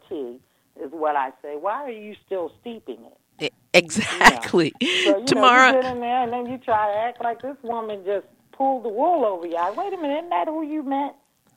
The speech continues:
Speaker 1: that night at the club?
Speaker 2: So who she is is who she was.
Speaker 1: Right. So she's being very authentic about who she is, and what you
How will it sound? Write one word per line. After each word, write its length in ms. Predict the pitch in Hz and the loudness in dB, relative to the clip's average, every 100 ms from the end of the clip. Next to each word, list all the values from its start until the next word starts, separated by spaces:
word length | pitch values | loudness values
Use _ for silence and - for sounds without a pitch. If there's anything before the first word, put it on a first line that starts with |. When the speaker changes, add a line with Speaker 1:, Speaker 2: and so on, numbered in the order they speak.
| - | -2
Speaker 1:
that 240 | 269 254 | 0 0
night 220 | 269 262 277 | -2 -4 -2
at 140 | 254 | -4
the 80 | - | -6
club? 520 | - 262 269 294 285 - - _ _ _ | -2 0 2 0 -6 -10 -12 _ _ _
Speaker 2:
So 220 | - 226 - | 2 2 4
who 160 | - 277 | 0 2
she 280 | - 269 254 | 4 6 6
is 200 | 285 214 | 6 6
is 140 | 208 | 2
who 120 | 254 247 | 2 -2
she 200 | - 233 | -2 0
was. 560 | 226 233 131 90 - _ _ _ _ _ _ _ _ | 4 6 6 2 -6 _ _ _ _ _ _ _ _
Speaker 1:
Right. 360 | 151 175 175 175 | -8 -2 -2 -4
So 140 | - 208 - | -10 -12 -8
she's 160 | 339 330 | -8 -8
being 320 | 269 247 220 | -8 -6 -6
very 340 | 190 208 208 196 | -2 0 0 -2
authentic 640 | 185 - 208 208 - 208 | -8 -8 -10 -10 -10 -8
about 400 | 175 160 165 156 | -6 -2 0 -2
who 180 | 165 220 196 | -6 -10 -12
she 200 | 226 196 | -12 -6
is, 220 | 180 190 185 | -4 -6 -8
and 200 | 156 170 | -10 -2
what 280 | 196 202 | -2 -2
you 120 | 226 | -16